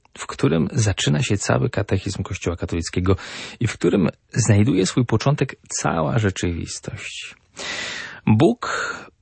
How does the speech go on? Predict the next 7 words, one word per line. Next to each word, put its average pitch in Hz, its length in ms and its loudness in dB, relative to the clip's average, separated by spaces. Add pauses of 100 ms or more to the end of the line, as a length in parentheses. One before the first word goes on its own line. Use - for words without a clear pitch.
(500)
w - 60 -6
samym 202 520 6
sobie 165 540 4 (680)
nieskończenie 156 640 6
doskonały 113 600 4
i 98 80 0
szczęśliwy, 117 760 2